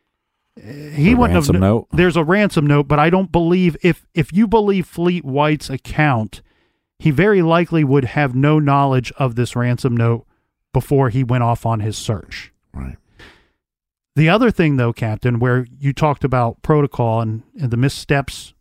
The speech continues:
Speaker 1: by the Boulder Police Department, the ransom note says, "Do not contact the police." And one standard bit of protocol, I would guess here, I'm, I'm making a,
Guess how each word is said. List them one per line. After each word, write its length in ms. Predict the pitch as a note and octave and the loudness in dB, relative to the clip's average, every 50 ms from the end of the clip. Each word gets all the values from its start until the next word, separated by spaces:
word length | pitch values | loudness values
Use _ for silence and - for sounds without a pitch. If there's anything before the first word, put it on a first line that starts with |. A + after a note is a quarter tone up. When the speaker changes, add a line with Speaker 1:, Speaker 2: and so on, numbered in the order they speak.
| - | -6
Speaker 1:
by 160 | - A#2+ A#2+ | -4 -2 -2
the 80 | A2+ A2+ | -2 -4
Boulder 360 | G#2+ G#2+ C#3 C3+ C3+ B2 A#2 | -2 0 0 0 0 0 -2
Police 400 | - - - A#2 B2+ D3+ E3 - | -4 -6 -4 -2 -2 -2 -2 -2
Department, 540 | - A2+ - - G#2 F#2 E2 E2 F2+ F#2 - _ _ _ _ _ _ _ _ _ _ _ _ _ _ _ _ _ _ _ _ _ _ _ _ _ _ _ _ _ _ _ _ _ _ _ _ _ _ _ _ _ _ - | -6 -6 -4 -4 -6 -6 -6 -10 -14 -16 -16 _ _ _ _ _ _ _ _ _ _ _ _ _ _ _ _ _ _ _ _ _ _ _ _ _ _ _ _ _ _ _ _ _ _ _ _ _ _ _ _ _ _ -2
the 100 | C#3 C3+ | -2 0
ransom 440 | B2 D#3+ G#3 B3+ B3 - C4+ A3 F3+ | 2 2 2 0 0 2 2 2 2
note 260 | D#3 D3+ D#3 C3+ - | 2 2 0 -2 -4
says, 320 | - - D#3 C#3+ C#3+ B2+ | -6 -4 -2 -2 -2 -2
"Do 200 | A#2+ A#2 C3 C#3 | -2 -2 0 0
not 260 | C3+ C3+ C3+ C3+ A#2+ | 2 0 0 -2 -4
contact 520 | - - B2+ B2 A#2+ - - A#2 A2 G2+ - | -4 -4 -4 -2 -2 -4 -4 -6 -6 -6 -8
the 80 | A2 | -10
police." 560 | F#2+ - G#2+ G2+ F#2+ F2 - - - - - _ _ _ _ _ _ _ _ _ _ - | -10 -8 -8 -8 -8 -10 -12 -18 -20 -20 -20 _ _ _ _ _ _ _ _ _ _ -4
And 440 | D#3+ D3 C#3+ C#3+ C#3 B2 A#2+ B2 B2+ | -2 0 0 0 0 -2 -2 -2 0
one 460 | D3+ F#3 G#3 A3+ A#3+ A#3+ B3 A#3 - _ _ _ _ _ _ _ | 0 2 2 2 2 2 0 -2 -2 _ _ _ _ _ _ _
standard 880 | - - - - - - F#3+ F#3+ G3+ G3+ G3 F#3+ F#3 F#3 F3+ E3+ D#3 - _ _ _ _ _ _ _ _ _ _ _ - C#3+ | -18 -16 -16 -10 -4 -2 -2 0 0 0 0 0 0 0 0 -2 -6 -12 _ _ _ _ _ _ _ _ _ _ _ -18 -6
bit 160 | B2 A#2 F3 E3+ | -2 0 0 0
of 120 | D#3 - | 0 -2
protocol, 500 | - - E3+ D#3 D#3 - - D3 C#3+ - | 0 0 2 2 0 0 0 0 0 0
I 240 | - B2+ B2+ C#3 F#3 | -2 0 0 2 2
would 280 | F#3+ F#3+ G#3 F3 - - | 2 2 0 0 -2 -2
guess 340 | C3 D3+ D3 E3+ F#3 - - | -2 0 0 0 -2 -4 -4
here, 200 | A3+ A3 G#3+ G3 | -2 0 0 2
I'm, 180 | D#3+ D#3 E3 D3 | 0 0 -2 -2
I'm 100 | D#3+ D3+ | -2 -2
making 260 | E3+ F#3 - F3 D#3+ | -2 0 0 0 0
a, 160 | C#3+ B2 C3+ | 0 -2 -4